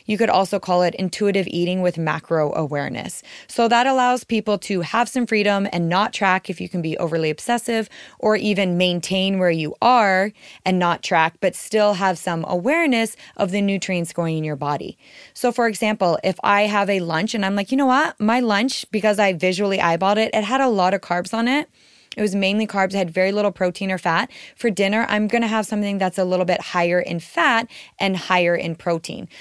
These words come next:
So it allows me to be aware of the macros without having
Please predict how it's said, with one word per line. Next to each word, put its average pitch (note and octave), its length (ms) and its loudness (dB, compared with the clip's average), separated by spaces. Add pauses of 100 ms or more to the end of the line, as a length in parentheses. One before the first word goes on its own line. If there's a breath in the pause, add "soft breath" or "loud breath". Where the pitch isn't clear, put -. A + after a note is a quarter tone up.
(160 loud breath)
So B3+ 200 2
it B3 40 4
allows B3+ 440 4
me D4 160 2
to B3+ 80 0
be G#3+ 140 0
aware F#3 600 2
of A#3+ 140 -2
the C#4+ 60 0
macros C#4+ 600 0
without G3+ 380 2
having F#3 480 0